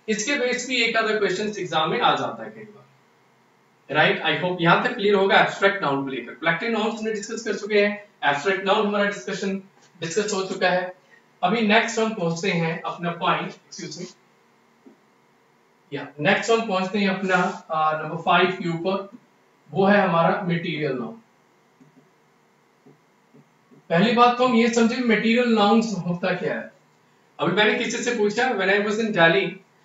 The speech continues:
तो मैंने पूछा किसी से भी, "What is a material noun?" तो मुझे एग्जांपल्स आंसर मिलते हैं, "सर,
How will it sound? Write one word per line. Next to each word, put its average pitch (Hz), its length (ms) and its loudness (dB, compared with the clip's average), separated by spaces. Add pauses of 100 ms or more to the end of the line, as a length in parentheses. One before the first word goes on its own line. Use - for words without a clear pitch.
(240)
तो 196 80 -4
मैंने 202 220 6
पूछा 247 320 0
किसी 226 300 -2
से 254 140 -4
भी, 254 280 -4
"What 226 220 2
is 220 340 0
a 214 160 -2
material 175 420 2
noun?" 139 240 -2
तो 233 60 -8
मुझे 277 180 -2
एग्जांपल्स 214 580 2
आंसर 226 280 -2
मिलते 160 240 -2
हैं, 160 80 -2
"सर, 240 300 -2